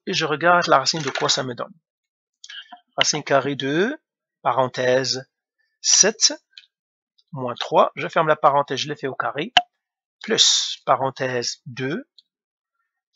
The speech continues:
moins six, je ferme la parenthèse au carré, et je regarde. Ça me donne trente-deux, racine carrée de trente-deux.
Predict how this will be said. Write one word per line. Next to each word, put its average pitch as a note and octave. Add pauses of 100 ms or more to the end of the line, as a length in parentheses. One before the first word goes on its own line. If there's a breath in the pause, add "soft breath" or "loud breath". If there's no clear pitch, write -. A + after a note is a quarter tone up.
moins C3+
six, -
je C3+
ferme C#3
la C3
parenthèse C#3
au F3+
carré, D3+ (1000)
et F#3+
je E3+
regarde. - (680 soft breath)
Ça -
me E3
donne F3+ (160)
trente-deux, F3
racine B2+
carrée D3+
de E3 (1160)
trente-deux. -